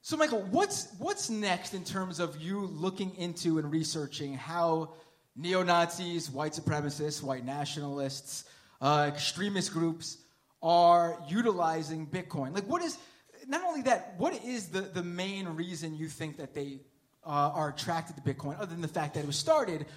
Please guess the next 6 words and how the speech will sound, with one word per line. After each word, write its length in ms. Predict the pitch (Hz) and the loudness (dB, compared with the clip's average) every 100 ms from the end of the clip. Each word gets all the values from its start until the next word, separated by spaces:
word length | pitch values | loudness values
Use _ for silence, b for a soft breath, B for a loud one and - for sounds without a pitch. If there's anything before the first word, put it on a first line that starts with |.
| B B | B B
with 140 | - 185 | -4 0
a 80 | 160 | 0
strong 520 | - - 202 185 170 | 0 4 6 6 4
libertarian, 800 | 165 170 151 160 151 151 147 147 B B B | -2 -2 -4 -4 -4 -4 -6 -8 B B B
far-right 680 | _ - - 175 170 151 - | _ -12 -4 0 0 -2 -4
ideology? 560 | 139 135 113 110 - | -6 -6 -8 -10 -16